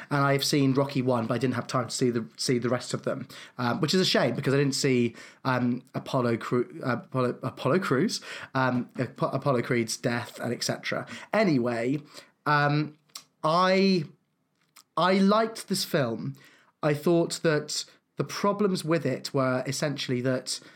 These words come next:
th-, I did, I wasn't fully invested in Adonis Creed, which I should have been. I thought that Michael B. Jordan was doing good acting, and I thought Tessa Thompson was doing fantastic acting. And, uh, Sylvester Stallone, um, really, really blew me away because I'd never seen him before as Rocky,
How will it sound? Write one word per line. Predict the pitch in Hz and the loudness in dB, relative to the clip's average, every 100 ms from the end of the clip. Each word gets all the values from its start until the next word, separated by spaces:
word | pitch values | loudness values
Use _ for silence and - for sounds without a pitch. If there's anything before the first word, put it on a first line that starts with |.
| - _ _ _ _ _ 143 - | -20 _ _ _ _ _ -12 -4
th-, | 156 | 0
I | 147 | 2
did, | 165 170 | 2 2
I | 147 | 2
wasn't | 165 165 - | 2 0 -8
fully | - 180 170 151 | -2 2 4 4
invested | 143 135 147 - - 120 117 - | 2 0 -2 -4 -4 -4 -6 -4
in | 127 | -2
Adonis | 127 127 120 - | 0 0 -2 -4
Creed, | - 139 185 - - - | -2 -2 -2 -8 -16 -6
which | 139 143 | -4 -2
I | |
should | 143 156 | -2 0
have | 151 147 | 0 0
been. | 165 214 214 - - | 2 0 -2 -14 -4
I | 175 | 0
thought | 196 190 | 2 2
that | 180 | 2
Michael | 180 196 | 2 0
B. | 190 | 0
Jordan | 185 175 | 2 2
was | 160 | 0
doing | 160 151 135 | 2 0 2
good | 156 | 2
acting, | 156 156 - 135 95 | 2 -2 -4 -6 -4
and | 135 | -2
I | 135 | 0
thought | 151 147 | 0 -2
Tessa | - 165 - | -4 -4 -4
Thompson | 185 - 131 | -4 -4 -6
was | 120 | -4
doing | 127 120 | -4 -4
fantastic | 131 123 - 196 - 131 | -6 -8 -6 -8 -4 -4
acting. | 113 - - 92 - - - - | -4 -8 -10 -10 -12 -16 -18 -4
And, | 143 143 - | 0 0 0
uh, | 143 | -4
Sylvester | - 180 190 165 | 0 0 0 -4
Stallone, | - 151 143 127 117 117 - _ | -2 2 4 2 0 -6 -10 _
um, | 135 123 120 120 - _ | -2 -2 0 -4 -8 _
really, | 135 151 143 127 | -2 0 2 2
really | 123 127 120 | 2 2 0
blew | 113 123 | 0 0
me | 120 | 0
away | 117 123 113 | 0 -2 -4
because | 113 123 | -6 -6
I'd | 120 | -2
never | 127 | -4
seen | 120 127 117 | -2 -4 -4
him | |
before | 110 131 117 120 | -4 -2 -2 -2
as | 113 | -4
Rocky, | 117 123 127 170 | -4 -4 -4 -6